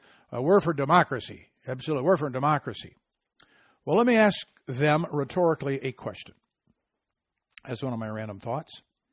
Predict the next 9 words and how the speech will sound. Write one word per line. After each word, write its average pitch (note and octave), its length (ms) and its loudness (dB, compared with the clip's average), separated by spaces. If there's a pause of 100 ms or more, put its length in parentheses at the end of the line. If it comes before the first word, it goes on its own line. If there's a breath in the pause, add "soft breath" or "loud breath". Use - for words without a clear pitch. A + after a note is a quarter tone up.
(640 soft breath)
If, F#3 160 2
in G#3+ 100 0
fact, G#3 320 4
you're F3 120 0
so F#3+ 360 2
for E3 380 0
democracy, B2 960 -6 (800)
why A3 360 6
then, C3 460 -4